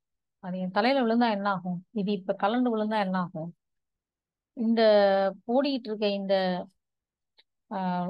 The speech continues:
ரயில்ல இருந்து, ம், விபத்து ஏற்பட்டு தடம் புரண்டு அப்படி கீழே விழுந்துட்டா, இந்த சக்கரங்கள் தடம் புரண்டு கீழே விழுந்துட்டா என்ன ஆகும்?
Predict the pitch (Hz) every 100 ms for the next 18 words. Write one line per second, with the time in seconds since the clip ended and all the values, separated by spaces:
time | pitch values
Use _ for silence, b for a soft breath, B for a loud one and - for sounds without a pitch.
0 | 190 - 208 220 254 247 220 220 220 202
1 | 202 196 214 240 - _ _ - 196 190
2 | 185 185 _ _ _ _ _ _ _ -
3 | 214 214 247 247 208 202 202 190 196 202
4 | 202 247 233 220 214 214 220 196 196 240
5 | 233 196 196 190 190 180 196 190 185 180
6 | 175 185 - - 254 247 220 190 196 -
7 | - 190 226 220 214 214 208 254 233 196
8 | 190 190 196 185 180 185 175 185 202